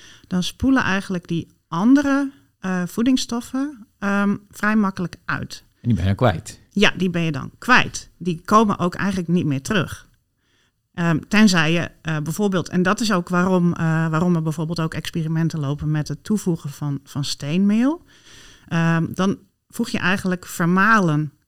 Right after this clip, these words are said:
Speaker 1: eh, rots toe aan die bodem. En, en daar zitten dus nog dat soort, ehm, micronutriënten in.
Speaker 2: Oké, dus als we dat even samenvatten, dan <laughs> zeg je eigenlijk dat, eh, het probleem van, eh, stikstof en met name de verzurende, eh,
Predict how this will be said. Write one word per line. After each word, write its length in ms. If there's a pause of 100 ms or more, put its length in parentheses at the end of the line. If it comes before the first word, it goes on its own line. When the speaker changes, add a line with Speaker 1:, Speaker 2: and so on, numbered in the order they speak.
(120)
Speaker 1:
eh, 380 (200)
rots 460
toe 300 (340)
aan 220
die 120
bodem. 520
En, 280
en 160
daar 240
zitten 280
dus 240
nog 280
dat 260
soort, 440
ehm, 420 (560)
micronutriënten 1000
in. 200 (520)
Speaker 2:
Oké, 320
dus 220
als 160
we 60
dat 160
even 200
samenvatten, 680
dan 280
<laughs> 60
zeg 140
je 80
eigenlijk 440
dat, 240 (400)
eh, 300
het 200
probleem 640
van, 520
eh, 180
stikstof 520
en 120
met 120
name 300
de 120
verzurende, 880
eh, 260